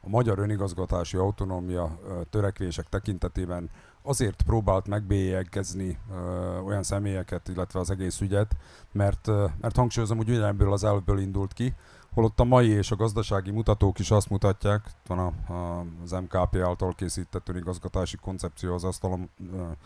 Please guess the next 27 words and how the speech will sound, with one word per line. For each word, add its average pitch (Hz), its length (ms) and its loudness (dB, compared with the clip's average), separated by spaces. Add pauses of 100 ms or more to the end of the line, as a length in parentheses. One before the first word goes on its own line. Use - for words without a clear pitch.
(240)
hoztam - 260 -2
belőle 87 280 0
egy 85 140 -2
példányt, 98 480 0 (500)
de 92 540 -2
például 95 280 2
a 95 60 0
gazdasági 98 520 -2
vetületei 95 560 -2
ezeknek 92 540 -6
a - 40 -4
kérdésnek 95 520 -2
azt 104 180 -2
mutatják, 98 500 -4
hogy 90 100 -8
a 87 60 -6
természetes 98 760 0
régiók, 92 520 -4 (340)
sajátos 98 640 0
jogkörök 98 460 -2
mentén 98 440 -2
történő 90 760 -2
önigazgatási 95 760 -2
megfogalmazás, 110 960 2 (300)
az 104 140 -2
mindenkinek 104 680 2
jó. 104 200 4